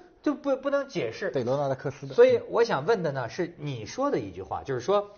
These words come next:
Speaker 1: 未来这超过美国指日可期啊，就是说
Speaker 2: 对。
Speaker 1: 要是中国保百分之七的年增长，
Speaker 2: 对，对。
Speaker 1: 你的预测是到二零二零年。
Speaker 2: 二零二年，不是，二，二，应该二零二四，二，二六到二八年左右。
Speaker 1: 二八年啊，就是超过美国。但是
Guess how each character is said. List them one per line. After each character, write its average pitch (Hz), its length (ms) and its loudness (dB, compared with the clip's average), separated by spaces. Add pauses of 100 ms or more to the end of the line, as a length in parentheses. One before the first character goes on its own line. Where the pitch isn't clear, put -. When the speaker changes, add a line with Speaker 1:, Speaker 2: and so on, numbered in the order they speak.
(300)
Speaker 1:
未 214 180 8
来 131 340 -2
这 147 120 -8
超 185 180 -6
过 170 100 0
美 101 160 -6
国 104 160 -4
指 117 140 -8
日 110 160 -6
可 82 140 -12
期 98 280 -16 (100)
啊， 98 180 -6
就 - 100 -6
是 113 80 -4
说 151 200 0
Speaker 2:
对。 - 140 -12 (200)
Speaker 1:
要 165 280 6
是 120 300 -4
中 175 240 -6
国 135 180 0
保 98 360 -4
百 85 200 -6
分 139 160 -8
之 151 140 -8
七 202 300 -10
的 90 180 -2 (220)
年 104 160 -6
增 123 160 -6
长， 110 120 -2 (160)
Speaker 2:
对， 104 120 -8
对。 - 80 -14
Speaker 1:
你 127 180 -6
的 160 80 -2
预 190 160 -4
测 127 220 -4
是 104 120 -6
到 110 140 0
二 123 220 2
零 135 260 -4 (120)
二 175 180 4
零 92 160 -6
年。 76 240 -12 (220)
Speaker 2:
二 147 100 6
零 170 100 -2
二 160 60 -4
年， 156 120 -4
不 139 100 -2
是， 151 120 0
二， 151 100 0
二， 151 340 -2
应 160 100 -6
该 - 80 -12
二 185 200 4
零 143 180 -2
二 170 280 0
四， - 220 -12
二， 175 180 2
二 180 300 0
六 190 180 2
到 151 120 -6
二 156 140 -2
八 156 160 -2
年 110 200 -8
左 - 120 -20
右。 123 60 -6
Speaker 1:
二 - 20 -4
八 131 120 0
年 117 200 -6
啊， 135 320 2
就 147 140 0
是 117 140 -4
超 143 140 -6
过 135 60 -2
美 92 160 -8
国。 90 160 -6
但 170 240 0
是 151 140 -4